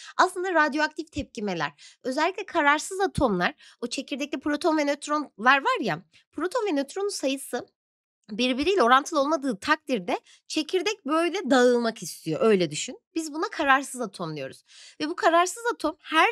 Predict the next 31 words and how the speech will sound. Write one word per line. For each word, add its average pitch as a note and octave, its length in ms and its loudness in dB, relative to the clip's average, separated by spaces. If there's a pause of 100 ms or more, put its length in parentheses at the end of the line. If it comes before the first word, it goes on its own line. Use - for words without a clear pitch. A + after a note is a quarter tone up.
(120)
zaman G4 240 0
kararlı D4+ 400 0
hale A#3 280 0
geçmeye E3+ 400 -8
çalışıyor. F3+ 280 -6
Yani G3+ 120 -4
stabil B3+ 400 -4
olmak D3+ 300 0
istiyor. - 280 -16 (360)
Stabil F#4 360 -4
olabilmesi G4+ 440 -8
için G4 180 -6
de C#4+ 80 -8
çekirdekte F#4+ 640 -6
bir G4 80 -10
tepkime D4+ 380 -6
gerçekleşiyor. F#3+ 640 -4 (100)
Ya E4 140 2
proton G4+ 440 0
nötrona A3+ 460 0
dönüyor, E3+ 300 2 (300)
ya E4+ 120 4
nötron G4+ 360 0
protona B3+ 420 -4
dönüşüyor. D#3 480 -4 (300)
İşte B3+ 220 -6
bu G#3+ 320 0 (440)
dönüşümler C#4 600 -2
gerçekleşirken D4 920 -2
radyoaktif B3 640 0
tepkime A#3 480 -4